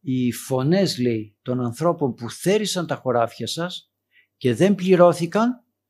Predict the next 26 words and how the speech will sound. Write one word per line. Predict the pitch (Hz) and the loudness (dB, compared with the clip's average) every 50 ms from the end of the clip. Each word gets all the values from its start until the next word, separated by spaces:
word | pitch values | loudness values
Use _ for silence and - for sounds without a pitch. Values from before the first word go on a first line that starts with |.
| _ _ _ | _ _ _
φτάνουνε | _ - - - - - - 147 156 151 139 135 131 127 120 110 - _ | _ -18 -16 -16 -10 -2 0 0 2 2 0 0 0 -2 -2 -4 -6 _
στον | - - - - - 117 117 113 | -18 -18 -12 -6 -2 -2 0 0
ουρανό | 110 104 104 101 113 143 160 151 117 - _ _ _ _ _ _ - | 0 -2 -4 -4 -4 -4 -4 -4 -6 -8 _ _ _ _ _ _ -16
και | - 131 120 | -12 -10 -6
λίμωνό | 120 139 143 135 120 117 143 156 | -6 -4 -2 -2 0 -2 -2 -4
σας». | 143 - - 110 - - - _ _ _ _ _ _ _ | -6 -8 -10 -12 -16 -18 -20 _ _ _ _ _ _ _
Δεν | - 101 117 117 | -14 -10 -8 -8
θέλει | - - 185 190 208 | -2 -2 0 0 0
ο | |
Θεός | 180 - - 202 170 - | -2 -4 -6 -8 -8 -6
την | - 127 113 | -4 -4 -4
αδικία. | 101 92 - - - - - - - - _ _ _ _ _ | -4 -6 -12 -18 -18 -20 -18 -18 -20 -20 _ _ _ _ _
Ήρθε | - 151 160 165 - 180 | -4 -4 -2 0 0 -2
στη | 160 - - 170 | -2 0 -2 -2
γη, | 135 117 147 180 165 120 - - _ _ _ _ | -2 0 0 2 2 0 -2 -4 _ _ _ _
μας | - 120 120 120 110 104 | -6 -4 -4 -4 -4 -6
δίδαξε | 95 117 180 220 208 170 160 143 143 - - 165 180 196 214 214 - _ _ | -2 0 0 2 2 4 2 2 2 0 0 0 0 0 -2 -6 -12 _ _
την | - 139 135 139 | -14 -8 -6 -6
αλήθεια, | 147 151 160 156 - - - - 90 76 - _ _ _ _ _ _ _ - | -4 -4 -4 -6 -6 -8 -12 -12 -12 -14 -14 _ _ _ _ _ _ _ -6
μας | - 123 127 127 110 | 0 0 2 2 2
δίδαξε | 107 143 196 185 208 196 202 - - 208 | 0 0 0 2 2 0 0 0 -2 -2
την | 196 - 185 190 185 | -2 0 2 2 2
δικαιοσύνη. | 170 170 170 190 190 190 160 - - 180 151 117 101 87 - - _ _ _ _ _ _ _ _ | 2 0 2 4 4 4 4 2 2 4 4 4 2 0 -4 -12 _ _ _ _ _ _ _ _
Και | - - 127 | -4 -4 0
τώρα | - 180 196 214 226 | 2 4 4 4 6
εμείς | 196 180 196 226 - - | 6 6 6 6 4 0